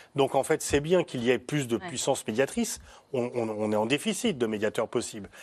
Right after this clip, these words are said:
Speaker 1: Mais pour l'instant, les protagonistes, eux, n'ont pas envie de
Speaker 2: Est-ce
Speaker 1: participer aux négociations.
Speaker 2: Que pensez-vous de cette information du Wall Street Journal, Pascal Boniface ? Initiative de Paris, Londres et Berlin pour que Volodymyr Zelensky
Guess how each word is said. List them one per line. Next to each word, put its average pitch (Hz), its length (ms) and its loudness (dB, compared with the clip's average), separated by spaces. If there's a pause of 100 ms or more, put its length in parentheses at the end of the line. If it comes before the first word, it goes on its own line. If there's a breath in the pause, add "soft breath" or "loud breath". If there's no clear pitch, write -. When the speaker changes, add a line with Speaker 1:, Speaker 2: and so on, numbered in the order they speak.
(220 loud breath)
Speaker 1:
Mais 127 100 2
pour 135 160 4
l'instant, 185 460 4
les 131 160 2
protagonistes, 131 680 0
eux, 190 40 4
n'ont 147 160 2
pas 160 120 4
envie 147 260 -2
de 135 220 4
Speaker 2:
Est-ce - 60 2
Speaker 1:
participer 135 320 -2
aux 151 40 2
négociations. 120 320 0
Speaker 2:
Que 285 120 -2
pensez-vous 262 220 -2
de - 60 -10
cette 220 160 -2
information 202 420 0
du 196 100 -2
Wall 190 200 0
Street 226 240 -2
Journal, 190 360 -2
Pascal 185 300 0
Boniface ? 180 560 0
Initiative 220 480 2
de 190 100 -2
Paris, 226 480 2
Londres 226 400 2
et 208 80 2
Berlin 208 520 2 (360 loud breath)
pour 214 140 0
que - 100 0
Volodymyr 214 440 2
Zelensky 208 420 0